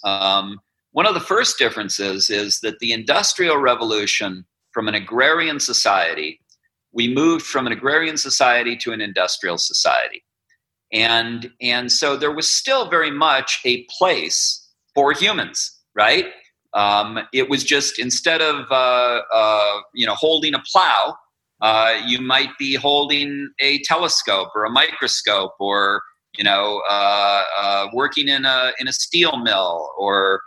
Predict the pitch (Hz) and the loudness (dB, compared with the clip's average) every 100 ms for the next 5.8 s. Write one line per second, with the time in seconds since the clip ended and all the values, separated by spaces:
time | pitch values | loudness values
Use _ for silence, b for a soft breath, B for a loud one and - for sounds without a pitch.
0 | _ _ _ 104 101 101 101 101 - _ | _ _ _ -2 0 2 0 -4 -10 _
1 | - 147 170 160 170 151 151 156 156 113 | -2 0 0 0 0 0 -2 2 2 0
2 | - 123 113 113 - 139 139 139 139 131 | -4 -4 -4 -6 0 2 4 4 2 0
3 | 123 120 113 - 147 135 131 131 208 214 | -4 -6 -4 -2 -2 0 -2 0 2 2
4 | - 80 - _ _ _ _ _ _ - | 2 -6 -18 _ _ _ _ _ _ -4
5 | 156 180 262 233 139 123 120 | -2 0 2 4 2 0 -4